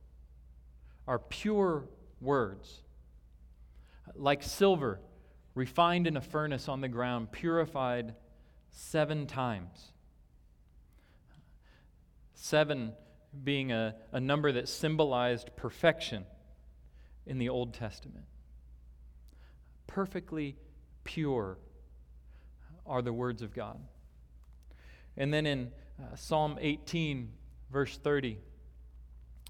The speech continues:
David writes, "This God, his way is perfect. The word of the Lord proves true. Uh, he is a shield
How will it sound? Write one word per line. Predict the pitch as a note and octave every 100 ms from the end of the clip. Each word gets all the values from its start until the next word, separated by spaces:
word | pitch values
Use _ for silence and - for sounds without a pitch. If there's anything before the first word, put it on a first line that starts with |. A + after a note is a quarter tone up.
| - - -
David | C3+ B2+
writes, | B2+ C3 -
"This | E3 E3
God, | D#3 C#3+ A#2 G2 - - - - - - - - -
his | D#3+ C3+
way | D3 D#3+ E3 D#3+ D#3 - - - - -
is | A#2+
perfect. | - D#3+ D3 - - - - - - - - - - - - - - -
The | B2 B2+
word | C#3+ E3 E3
of |
the | D3+
Lord | B2+ C3+ C3 A#2
proves | - E3 D#3+ D3+ B2+ A2+ - - - - - - - -
true. | - F3 F3+ A2+ F#2+ - - - - - - - - - - - - - - -
Uh, | - - -
he | E3
is | D3+ C3
a |
shield | - - F3+ C#3 F#2+